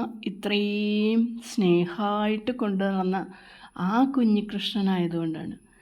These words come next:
ആ കുഞ്ഞികൃഷ്ണൻ അവിടെ ആ കുറൂരമ്മയ്ക്ക് ആണ് അവിടെ പ്രസിദ്ധി കൊടുക്കണേ. കുറൂരമ്മയുടെ കുഞ്ഞികൃഷ്ണൻ എന്നാണ് അവിടെ പറയുക. നമ്മൾ ഗുരുവായൂരപ്പൻ എന്നൊക്കെ പറയണ മാതിരി അങ്ങനെയല്ല, കുറൂരമ്മയുടെ കുഞ്ഞികൃഷ്ണനാണത്.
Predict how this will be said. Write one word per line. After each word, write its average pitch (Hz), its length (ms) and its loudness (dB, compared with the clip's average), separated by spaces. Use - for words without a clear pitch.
ആ 185 140 2
കുഞ്ഞികൃഷ്ണൻ 233 840 2
അവിടെ 208 340 2
ആ 180 80 -2
കുറൂരമ്മയ്ക്ക് 262 1000 10
ആണ് 214 220 4
അവിടെ 220 200 6
പ്രസിദ്ധി 214 480 0
കൊടുക്കണേ. 196 420 4
കുറൂരമ്മയുടെ 294 720 10
കുഞ്ഞികൃഷ്ണൻ 269 580 6
എന്നാണ് 220 260 4
അവിടെ 160 180 4
പറയുക. 147 320 -4
നമ്മൾ 202 220 0
ഗുരുവായൂരപ്പൻ 220 560 6
എന്നൊക്കെ 269 240 6
പറയണ 254 280 6
മാതിരി 240 380 8
അങ്ങനെയല്ല, 214 480 6
കുറൂരമ്മയുടെ 269 680 8
കുഞ്ഞികൃഷ്ണനാണത്. 254 840 4